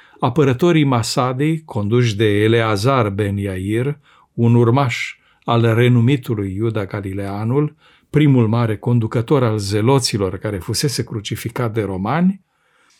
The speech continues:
juraseră să lupte până la ultima picătură de sânge. Când în cele din urmă zidurile cetății au căzut sub loviturile mașinilor romane de asediu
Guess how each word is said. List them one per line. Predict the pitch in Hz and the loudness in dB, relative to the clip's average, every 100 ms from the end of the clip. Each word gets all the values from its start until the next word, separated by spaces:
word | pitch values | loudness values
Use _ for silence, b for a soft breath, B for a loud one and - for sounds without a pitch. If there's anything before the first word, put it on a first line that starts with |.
| _ | _
juraseră | 156 127 165 180 226 - 190 175 | 0 4 4 4 2 2 2 0
să | - 123 | 0 0
lupte | 120 185 180 - 147 _ _ | 2 0 0 -2 -2 _ _
până | - 240 208 | 0 2 4
la | 151 | 2
ultima | 139 175 180 143 | 0 0 -2 -2
picătură | - 120 120 143 123 | -4 -4 -4 -2 -2
de | 113 | -4
sânge. | - - 98 92 - - _ _ _ _ _ _ - | -6 -6 -8 -8 -14 -20 _ _ _ _ _ _ -2
Când | 170 151 | 2 4
în | 147 | 2
cele | 202 202 | 0 -2
din | 165 156 | 0 0
urmă | 135 113 101 95 _ _ _ _ _ - | 0 0 -2 -6 _ _ _ _ _ -2
zidurile | 123 139 180 165 139 120 | 0 2 2 2 2 0
cetății | 117 120 120 139 139 117 104 101 _ _ _ | -2 -4 -2 -4 -2 -2 -2 -4 _ _ _
au | 110 135 127 | 0 0 2
căzut | 143 123 165 170 | 2 4 2 0
sub | - 131 110 | -6 -6 -2
loviturile | 107 98 98 147 131 107 | -2 -2 -6 -2 -2 -2
mașinilor | 101 92 90 - 117 104 101 95 92 - | -4 -8 -10 -4 -2 -2 -4 -6 -10 -4
romane | 120 110 104 127 110 | 0 2 2 0 0
de | 98 | -4
asediu | 95 90 - 127 117 120 170 180 | -8 -8 -6 -2 -2 -2 -4 -4